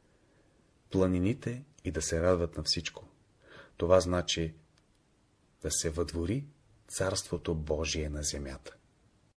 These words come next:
Детето беше отнесено при Бога, при Неговия престол. И вашето дете е при Бога. Кога ще ви го изпратят? Наближава времето, когато вашето дете ще дойде на земята.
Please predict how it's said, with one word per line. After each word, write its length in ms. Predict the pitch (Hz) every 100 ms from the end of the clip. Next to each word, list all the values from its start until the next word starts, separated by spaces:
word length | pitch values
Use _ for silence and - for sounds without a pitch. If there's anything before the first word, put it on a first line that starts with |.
| _ _ - - - - - _ - -
Детето 520 | 90 92 - 147 143
беше 300 | 101 101 -
отнесено 560 | 92 78 95 87 90 82
при 140 | 90
Бога, 400 | 82 92 80 73 - - _ _ - - -
при 160 | - 98
Неговия 500 | 113 120 104 95 90
престол. 500 | 87 80 - 80 73 - - _ _ _ _ _ - - -
И 100 | 104
вашето 460 | 95 127 104 - 82
дете 300 | 80 - 80
е 80 |
при 160 | 80 78
Бога. 340 | 76 73 69 - - - - _ _ _ - - - _ _ _ - - - _ _ _ - - - _ _ _ -
Кога 240 | 92 123
ще 180 | - 87
ви 60 |
го 100 | 80
изпратят? 720 | 78 - 87 80 80 78 - - - _ _ _ _ _ _ _ _ _ _ _
Наближава 560 | 104 98 104 120 139 113
времето, 420 | 113 123 113 -
когато 420 | - 85 110 98
вашето 440 | 90 104 - 95 85
дете 300 | 85 78 98
ще 180 | - 85
дойде 280 | 92 90
на 140 | 85 82
земята. 500 | 80 82 82 -